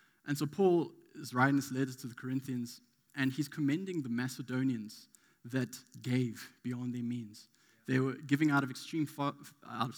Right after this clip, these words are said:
extreme poverty to fulfill the need that was in Jerusalem. So what's, what, what's, what's the point? Giving is part of Christian life.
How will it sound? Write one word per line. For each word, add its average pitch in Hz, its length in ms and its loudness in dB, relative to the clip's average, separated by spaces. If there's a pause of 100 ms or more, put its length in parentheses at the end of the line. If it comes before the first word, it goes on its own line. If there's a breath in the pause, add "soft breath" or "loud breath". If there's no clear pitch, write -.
(160)
extreme 156 280 -2
poverty 156 360 -4
to 127 100 -8
fulfill - 300 -2
the 127 100 -4
need 123 300 0
that 117 80 -10
was 113 140 -10
in 117 80 -6
Jerusalem. 113 420 -12 (1400)
So - 160 -14
what's, 156 200 -10
what, 147 220 0
what's, 147 380 -6
what's 147 180 -8
the 127 60 -14
point? 135 280 -4 (1700 soft breath)
Giving 165 340 4 (360)
is 143 100 -6
part 143 260 -2
of 135 100 -8
Christian 135 340 -8
life. 117 400 -6